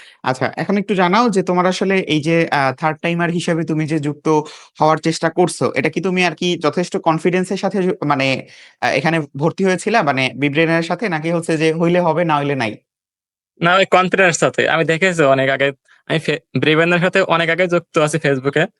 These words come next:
Speaker 2: তারপরে আর কি ভর্তি হয়েছিলাম বিব্রেইনারে এবং কনফিডেন্সের সাথেই।
Speaker 1: বাহ!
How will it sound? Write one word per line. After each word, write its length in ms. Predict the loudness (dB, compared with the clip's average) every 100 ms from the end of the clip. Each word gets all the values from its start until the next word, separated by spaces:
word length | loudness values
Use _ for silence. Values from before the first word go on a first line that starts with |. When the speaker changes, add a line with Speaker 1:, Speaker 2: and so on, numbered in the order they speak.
| _ _ _ _ _ _ _ _ _ _ _ _ -2
Speaker 2:
তারপরে 440 | 0 4 4 4
আর 80 | 2
কি 380 | 0 0 0 -4 -12 _ _ _ _ _ _ _
ভর্তি 260 | -2 0 2
হয়েছিলাম 300 | 2 2 2
বিব্রেইনারে 480 | 2 2 2 2 0 -4 _ _ _ _ _ _
এবং 200 | -2 -2
কনফিডেন্সের 440 | 0 0 0 0 -2
সাথেই। 440 | -4 -4 -4 -6 _ _ _ _ _ _ -4
Speaker 1:
বাহ! 200 | -4